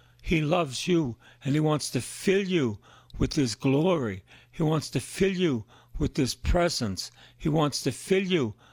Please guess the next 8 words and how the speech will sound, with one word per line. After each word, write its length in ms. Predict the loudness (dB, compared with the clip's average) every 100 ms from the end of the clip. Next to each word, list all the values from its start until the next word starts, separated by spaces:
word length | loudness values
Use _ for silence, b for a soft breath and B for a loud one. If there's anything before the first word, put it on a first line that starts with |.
| b -6
with 140 | -2
the 180 | 2 2
atmosphere 680 | 2 0 -6 -4 0 2 2
of 100 | 0
heaven. 520 | -2 0 0 -4 -8 B B B
He 180 | 0 0
loves 520 | 2 2 2 -2 -2
you, 280 | 0 0